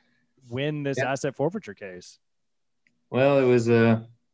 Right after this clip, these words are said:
Speaker 2: it was a semi-high profile case. I hate to mention that it was in all the newspapers 'cause,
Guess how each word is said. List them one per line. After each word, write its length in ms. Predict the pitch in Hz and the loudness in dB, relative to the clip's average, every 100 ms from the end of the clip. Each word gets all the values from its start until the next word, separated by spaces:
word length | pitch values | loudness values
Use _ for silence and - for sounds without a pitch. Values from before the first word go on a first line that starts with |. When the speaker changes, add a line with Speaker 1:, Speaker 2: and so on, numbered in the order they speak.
| _ _ _ _ _ _ _ | _ _ _ _ _ _ _
Speaker 2:
it 80 | - | -4
was 200 | 123 156 | -2 -2
a 40 | - | -6
semi-high 680 | - 160 165 160 131 139 135 | -2 2 4 6 6 4 4
profile 580 | 139 139 139 127 117 | 4 2 4 4 4
case. 720 | 113 120 123 117 113 - - - - | 4 6 6 6 2 -8 -18 -20 -14
I 160 | 98 98 | -8 -4
hate 220 | 110 117 | 0 0
to 240 | 113 95 92 _ _ _ _ _ | 0 -2 -4 _ _ _ _ _
mention 320 | 113 113 113 104 | 0 0 0 -2
that 100 | 101 | -2
it 40 | |
was 160 | 98 101 | -2 0
in 100 | 107 | 2
all 140 | 110 | 2
the 80 | 101 | 2
newspapers 720 | 110 113 110 92 95 98 107 - - | 2 2 0 -2 -4 -8 -10 -20 -8
'cause, 320 | 98 90 - | -8 -8 -14